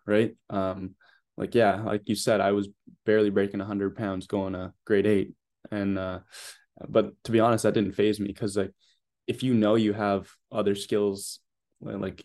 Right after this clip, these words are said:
in your game to make up for your lack of size or, like, lack of speed or whatever you're lacking, like,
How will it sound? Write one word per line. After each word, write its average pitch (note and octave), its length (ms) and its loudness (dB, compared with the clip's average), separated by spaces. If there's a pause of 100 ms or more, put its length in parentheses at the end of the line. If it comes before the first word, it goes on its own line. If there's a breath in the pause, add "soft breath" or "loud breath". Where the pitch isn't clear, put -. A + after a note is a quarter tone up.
in G#2+ 180 0
your F#2+ 120 -2
game G2 360 -2
to G2 160 -2
make G2 260 0
up G2 180 2
for G2+ 480 2
your G#2 140 0
lack G2 280 0
of G2+ 100 -8
size G2 580 0
or, G2 120 0
like, G2 280 -4 (400 soft breath)
lack G#2 400 -2
of G#2+ 80 -4
speed G#2 340 0
or G2+ 60 2
whatever G#2+ 260 2
you're A2+ 140 2
lacking, A#2 420 0
like, G2+ 180 -4